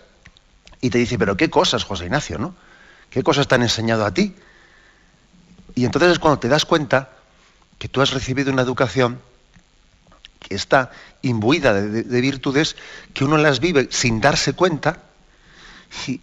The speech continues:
y que, y que a ese chico le va a costar sangre, sudor y lágrimas, pues, ve,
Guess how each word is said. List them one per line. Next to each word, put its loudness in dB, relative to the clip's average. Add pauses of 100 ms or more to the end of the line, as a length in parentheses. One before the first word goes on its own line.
y -8
que, 2
y -6
que 2
a 4
ese 2
chico 2
le 6
va 6
a 0
costar -2 (760)
sangre, 2
sudor 2
y 4
lágrimas, 0
pues, -8
ve, -4